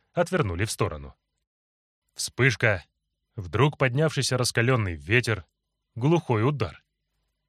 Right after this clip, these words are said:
Перед глазами заплясали световые пятна, и на некоторое время я потерял возможность видеть плетение. А когда зрение вернулось,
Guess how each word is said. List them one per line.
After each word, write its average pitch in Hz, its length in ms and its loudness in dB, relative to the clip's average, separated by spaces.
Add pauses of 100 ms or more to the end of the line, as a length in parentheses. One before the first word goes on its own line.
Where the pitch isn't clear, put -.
(140)
Перед 113 260 0
глазами 98 640 0
заплясали 139 520 -2
световые 120 500 0
пятна, 110 480 -2 (240)
и 147 80 0
на 175 80 2
некоторое 151 500 2
время 120 320 2
я 113 200 2
потерял 147 360 0
возможность 120 580 -2
видеть 110 360 -4
плетение. 90 520 -2 (840)
А 110 160 2
когда 123 260 2
зрение 117 400 0
вернулось, 82 560 -2